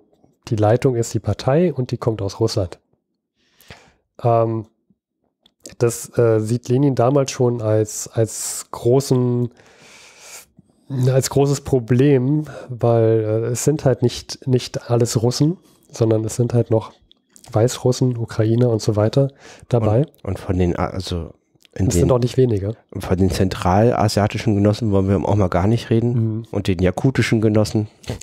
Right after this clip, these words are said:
Speaker 1: Und, ähm, Lenin gefällt auch nicht, wie Stalin vorgeht, um diese sogenannten Säuberungen zu machen. Denn er geht ja sehr skrupellos vor.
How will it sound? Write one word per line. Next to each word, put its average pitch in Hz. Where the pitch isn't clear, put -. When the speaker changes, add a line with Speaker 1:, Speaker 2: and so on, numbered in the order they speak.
Speaker 1:
Und, 117
ähm, 110
Lenin 147
gefällt 131
auch 131
nicht, 139
wie 123
Stalin 123
vorgeht, 120
um 110
diese 107
sogenannten 113
Säuberungen 110
zu -
machen. 90
Denn 92
er 98
geht 101
ja 110
sehr 107
skrupellos 107
vor. -